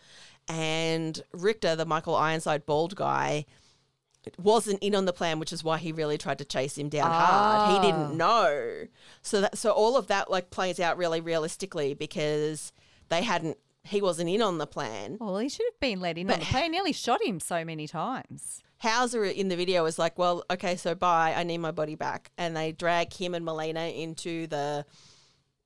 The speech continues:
Speaker 1: mind memory changing machines, and Arn is struggling, and they're being really sexist about Malena and how she's gonna, you know, just be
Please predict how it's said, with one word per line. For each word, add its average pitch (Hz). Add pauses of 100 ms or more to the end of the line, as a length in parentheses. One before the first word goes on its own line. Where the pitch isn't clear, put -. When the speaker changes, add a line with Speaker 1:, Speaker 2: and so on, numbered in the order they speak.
(180)
Speaker 1:
mind 165 (420)
memory 160
changing 156
machines, 147
and 143 (680)
Arn 175
is 170
struggling, 156
and 160
they're 147
being 156
really 160
sexist 151
about 156
Malena 156
and 147
how 147
she's -
gonna, 151
you 156
know, 151
just 165
be 147